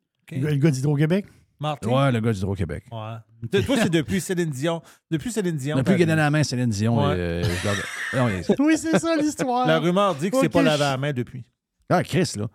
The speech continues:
Speaker 3: T'as des gars qui jouent plus, là. OK, t'as des, tout d'un coup, là, là, les gars jouent plus. Voyons, le gars, avant de se blesser, il t'a donné vingt quelques buts, là.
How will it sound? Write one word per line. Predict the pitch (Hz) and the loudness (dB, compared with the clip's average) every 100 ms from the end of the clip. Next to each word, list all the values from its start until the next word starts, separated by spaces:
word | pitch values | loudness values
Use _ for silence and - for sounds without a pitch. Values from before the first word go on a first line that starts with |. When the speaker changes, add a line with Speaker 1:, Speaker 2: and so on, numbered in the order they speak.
| _ _ _ | _ _ _
Speaker 3:
T'as | 139 | 2
des | 139 196 | 6 6
gars | 175 175 262 254 | 6 6 4 2
qui | 147 | -2
jouent | 113 131 | 0 2
plus, | 127 113 | 2 2
là. | - - _ _ _ | -2 -14 _ _ _
OK, | 113 156 170 | 0 2 2
t'as | 160 | 2
des, | 151 151 - - | 2 0 -2 2
tout | 269 | 4
d'un | 294 214 | 6 4
coup, | - 302 | 4 4
là, | 262 240 | 6 4
là, | 190 | 4
les | 170 156 | 4 6
gars | 214 | 4
jouent | 131 139 | 4 0
plus. | - | 0
Voyons, | 101 220 82 - | 2 2 0 -4
le | 120 | -2
gars, | 220 269 | 0 0
avant | 90 127 | 0 -2
de | |
se | - 139 | -2 -2
blesser, | 135 120 110 | -2 -4 -4
il | |
t'a | 104 | -4
donné | 110 143 127 | -2 0 2
vingt | 175 - | 0 0
quelques | 107 | -4
buts, | 92 127 | -2 -2
là. | 80 | -2